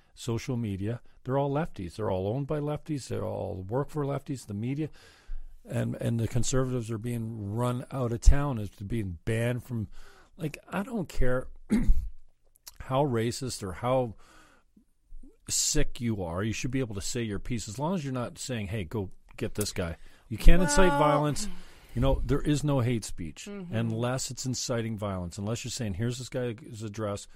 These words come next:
Speaker 1: go kill him, go hurt him, go, here's his family, blah, blah, blah."
Speaker 2: Mm-hmm.
Speaker 1: Other than that, I don't wanna force people underground with censor-,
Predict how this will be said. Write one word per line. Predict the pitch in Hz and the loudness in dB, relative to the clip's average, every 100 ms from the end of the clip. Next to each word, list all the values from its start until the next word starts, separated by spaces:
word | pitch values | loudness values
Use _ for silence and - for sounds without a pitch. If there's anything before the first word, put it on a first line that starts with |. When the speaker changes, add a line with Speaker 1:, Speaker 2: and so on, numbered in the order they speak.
| - - | -20 -6
Speaker 1:
go | 107 | -6
kill | 98 - 101 | 0 6 6
him, | 98 | 4
go | 92 101 | -4 -6
hurt | 90 110 98 | -4 -4 -4
him, | 98 | -6
go, | 92 107 90 | -8 -10 -8
here's | 104 104 98 | -8 -8 -8
his | 92 | -12
family, | - 101 92 | -12 -10 -8
blah, | 92 98 | -8 -8
blah, | 90 | -8
blah." | 85 - 196 | -10 -12 -12
Speaker 2:
Mm-hmm. | 180 170 156 151 | -12 -12 -12 -6
Speaker 1:
Other | 139 196 | 0 2
than | 202 131 | 2 0
that, | 110 120 151 - - - - | -2 -4 -6 -14 -20 -20 -10
I | 123 | -2
don't | 156 185 | 0 2
wanna | 175 | 2
force | 156 - 156 139 | 0 0 0 0
people | 147 127 131 | -2 -2 -4
underground | 120 104 113 104 | -4 -4 -4 -4
with | 98 - | -6 -6
censor-, | 123 107 - 87 | -6 -6 -8 -10